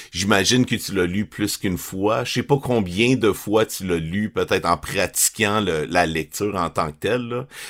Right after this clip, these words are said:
Je sais que moi, quand j'ai commencé mes premiers chapitres, là, j'étais comme...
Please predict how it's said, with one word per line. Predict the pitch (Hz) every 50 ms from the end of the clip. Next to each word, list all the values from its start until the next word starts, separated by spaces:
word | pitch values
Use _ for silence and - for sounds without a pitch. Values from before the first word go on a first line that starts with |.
| - -
Je | -
sais | - 135
que | 131 -
moi, | 113 107 107 107 120 131 135
quand | - 117 104
j'ai | 95 101 82
commencé | 113 98 95 92 92 - - 117
mes | 110 95
premiers | - - 104 104 104 98
chapitres, | 90 - - 80 71 71 - 113 - -
là, | 95
j'étais | 90 - 78
comme... | 78 - 85 87 82 78 76 71